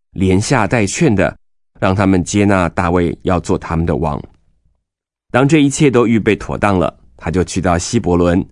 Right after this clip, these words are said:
把这些以色列各族长老同意的事情向大卫报告。押尼珥就这样带着二十个人前往希伯伦去见大卫。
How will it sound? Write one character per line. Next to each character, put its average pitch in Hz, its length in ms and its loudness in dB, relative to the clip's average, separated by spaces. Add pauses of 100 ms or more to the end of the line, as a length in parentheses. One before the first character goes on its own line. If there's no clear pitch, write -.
(240)
把 87 120 -2
这 107 140 0
些 107 180 0
以 95 140 0
色 117 200 0
列 117 200 4
各 117 240 2
族 95 160 0
长 87 240 0
老 92 180 2
同 92 320 0
意 127 40 0
的 101 120 0
事 95 160 0
情 90 480 -2
向 80 280 -4
大 82 200 -4
卫 80 160 -2
报 80 200 -4
告。 - 260 -2 (1200)
押 202 160 2
尼 170 180 6
珥 131 80 4
就 131 160 4
这 143 120 2
样 131 180 2
带 127 160 2
着 110 100 0
二 120 180 2
十 95 200 -4
个 87 100 0
人 85 400 0
前 - 180 -2
往 90 180 2
希 104 220 -2
伯 95 160 0
伦 87 300 2
去 95 160 -2
见 87 260 0
大 90 200 0
卫。 92 240 0